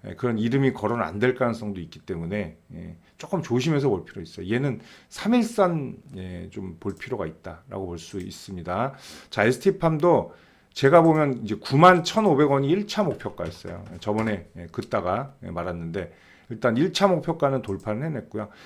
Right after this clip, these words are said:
자, 이 차 목표가를 한 요 정도 봐야 돼요. 이제 십만 원에서 십만 오천 원, 십만 오천 원 정도. 예, 그리고 이 차 목표가는 여기 언덕 정도까지 보시면 될 것 같아요. 십일만 칠천 원. 예.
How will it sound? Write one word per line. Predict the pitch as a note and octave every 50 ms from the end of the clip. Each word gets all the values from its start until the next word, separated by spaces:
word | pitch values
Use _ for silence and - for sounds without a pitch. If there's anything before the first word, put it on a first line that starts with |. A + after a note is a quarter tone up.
| - - -
자, | - A2
이 | G#2+ A#2+ D3 C#3+
차 | - - G3
목표가를 | G3 F#3+ E3+ C#3 F3+ F3 F3+ - D3+ D3 C#3+ C#3+ C3+ D3 D#3 C3+
한 | D3+ D3+
요 | B2+ A2
정도 | G#2 C3 C3+ B2+ B2+ A2
봐야 | F#2 E2+ E2
돼요. | D#2+ E2
이제 | D#2 D#2+ E2
십만 | - - - F3 F#3 F#3 F3+ E3 D#3+ D#3
원에서 | D3 C3+ B2+ A2 A2
십만 | A2 - - E3+ E3+ D#3+ C#3 G#2+
오천 | F2 D#2+ - - - E2+
원, | E2 F#2 A2+ C#3 C3+ G#2+ -
십만 | - - - - C#3+ C3+ A2 F2+
오천 | E2 D#2+ - - F#2+
원 | E2+ D#2+
정도. | E2 D2+ D2+ D2 G#2 A#2+ D3 - - - _ - - - - - - - - - - - - - - - _ _ _ _ _ - - F2 - G2
예, | F#2+ F#2+ F#2 F2 F2 _ _ _ _ _ -
그리고 | - - G#2+ A2 G#2+ C#3+ E3 F#3+ F#3 - - - _ _ _ _ _ - A#2
이 | C3 C3+
차 | - - F3+
목표가는 | F3 D#3 C#3 - D3 C3+ - C#3+ B2 G#2
여기 | G2+ G2+ G#2+
언덕 | - F#2 G2+ G2+ A#2 A#2 - -
정도까지 | - G2+ F#2+ F2 F2 - - F2 F2+ G2
보시면 | - - E2 - - F#2+ -
될 | E2+ -
것 | - D#2 D#2+ _
같아요. | - F2 E2 D#2+
십일만 | - - - - E3 E3+ E3+ E3+ D#3+ D#3 D#3 C#3+ C3+ C3
칠천 | - - - F3 E3 - - - A#2
원. | G2+ F#2 - _ _ _ - -
예. | E2+ E2+ E2+